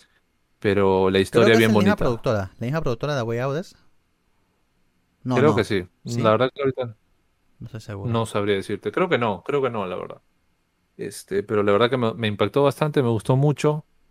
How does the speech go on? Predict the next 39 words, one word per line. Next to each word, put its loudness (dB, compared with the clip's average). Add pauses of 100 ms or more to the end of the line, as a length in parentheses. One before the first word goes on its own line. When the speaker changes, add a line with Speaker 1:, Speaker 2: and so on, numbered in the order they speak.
(360)
Speaker 1:
Podría 8
rejugarlo, 0
sí, -4
para -8
recordarlo, -2
pero -2
me -6
gustó -8
bastante, -8
la -10
verdad. -10 (560)
Muy 4
bonito 4
el 2
juego 4
y 0 (180)
bastante 0
triste -4
todo 0
lo -2
que -4
pasó, -6
¿no? -16 (200)
O -20
sea, -8
pri-, -8
<laughs> -18
o -18
sea, -8
comenzando -6
del -4
tema 0
de -2
que -10
ya -6
perdieron -4
a -6
su -10
mamá, -2